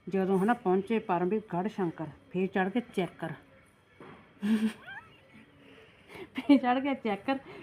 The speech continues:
ਮੇਰੀ ਫੇਰ ਹੋਈ ਟੈਨਸ਼ਨ। ਜਿੱਦਾਂ ਨਾ ਕਹਿੰਦੇ, ਅਹ, ਕਈ ਵਾਰ ਦੇਖੀ ਆਪਾਂ, ਮੈਂ ਆਹ ਐਡ ਦੇਖੀ ਹੈ, ਕਹਿੰਦੇ ਜੇ ਟ੍ਰੇਨ ਦੇ ਵਿੱਚ ਕੋਈ ਸਫ਼ਰ ਕਰਦਾ ਹੋਵੇ, ਜੇ ਟ-, ਅਹ, ਟੀ ਟੀ ਦੇ ਕੋਲ, ਅਹ, ਆਪਣੇ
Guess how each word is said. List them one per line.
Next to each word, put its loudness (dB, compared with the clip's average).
ਮੇਰੀ 4
ਫੇਰ 4
ਹੋਈ 6
ਟੈਨਸ਼ਨ। 2
ਜਿੱਦਾਂ 2
ਨਾ 4
ਕਹਿੰਦੇ, 2
ਅਹ, 6
ਕਈ 2
ਵਾਰ 2
ਦੇਖੀ -2
ਆਪਾਂ, 2
ਮੈਂ 0
ਆਹ 4
ਐਡ 0
ਦੇਖੀ -2
ਹੈ, -2
ਕਹਿੰਦੇ -2
ਜੇ 0
ਟ੍ਰੇਨ 2
ਦੇ 2
ਵਿੱਚ -2
ਕੋਈ -2
ਸਫ਼ਰ 0
ਕਰਦਾ 0
ਹੋਵੇ, 2
ਜੇ 0
ਟ-, -6
ਅਹ, 0
ਟੀ 0
ਟੀ 0
ਦੇ 4
ਕੋਲ, 2
ਅਹ, -6
ਆਪਣੇ -2